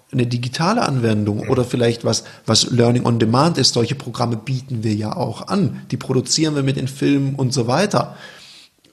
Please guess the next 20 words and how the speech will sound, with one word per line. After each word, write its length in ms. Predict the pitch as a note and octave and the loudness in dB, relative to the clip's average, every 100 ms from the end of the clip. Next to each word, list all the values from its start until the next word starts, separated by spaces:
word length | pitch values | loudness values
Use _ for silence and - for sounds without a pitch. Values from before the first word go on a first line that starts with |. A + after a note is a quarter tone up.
| _ _ - | _ _ -18
Ich 120 | C#3 | -4
glaube, 400 | C3 C3 C3+ C3 - - - - - G2 - - _ | 2 4 4 0 -6 -18 -20 -16 -14 -14 -18 -20 _
ich 160 | C#3 - | -6 2
hoffe 180 | C#3 C#3 | 4 4
jetzt 160 | A#2+ | 2
nicht, 160 | E3 - | -2 -2
dass 120 | C3 | -4
ich 180 | B2 - - | -6 -10 -6
alle 480 | - E3 C#3+ B2+ - | 0 2 2 -2 -10
Filme, 340 | - E3+ D#3 | 0 2 2
die 160 | A#2 B2 | 0 0
ich 120 | A#2 | -2
gerade 180 | - A#2+ | -4 -8
produziere, 580 | - A2+ - D#3 D3+ A#2 | -4 -2 0 2 4 4
weil 140 | A2 | 2
wir 80 | A2+ | 0
haben 160 | A#2 A#2+ | -2 -2
ja 80 | |
auch 160 | A#2 - | -4 -8
in, 320 | - A#2+ A2+ | -6 -6 -6